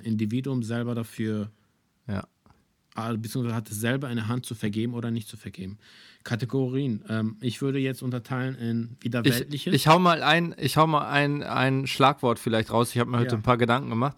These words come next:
Speaker 1: Mhm.
Speaker 2: Äh, ein Schlagwort wär Gewalt.
Speaker 1: Kann man Gewalt vergeben? Also Gewalt, was dir widerfahren ist, ne?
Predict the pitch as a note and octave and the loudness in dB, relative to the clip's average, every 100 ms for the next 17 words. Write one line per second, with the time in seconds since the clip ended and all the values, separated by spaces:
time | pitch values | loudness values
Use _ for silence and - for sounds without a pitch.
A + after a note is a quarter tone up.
0 | - B2 A#2+ B2+ B2 B2 - C3+ C3+ C3+ | -6 -4 -4 2 2 2 2 0 0 2
1 | C3 C3 B2+ A2+ A#2+ A#2+ A2+ A2+ F#2+ F#2+ | 0 2 0 2 2 2 2 2 2 0
2 | F2 - _ _ _ _ _ _ _ _ | -2 -8 _ _ _ _ _ _ _ _
3 | _ _ _ _ _ _ _ - B2 B2+ | _ _ _ _ _ _ _ -6 -4 -2
4 | B2 A#2 A#2 A2+ A#2+ G#2+ G#2+ G2+ G#2 - | -4 -6 -6 -6 -8 -6 -6 -6 -8 -14
5 | _ _ _ A#2 A2+ A2+ A#2 B2+ B2 A#2+ | _ _ _ -6 -4 -2 -2 -4 -6 -10
6 | - A#2 A2+ A2+ - A#2 G#2+ G#2+ - | -8 -6 -6 -6 -6 -6 -6 -8 -10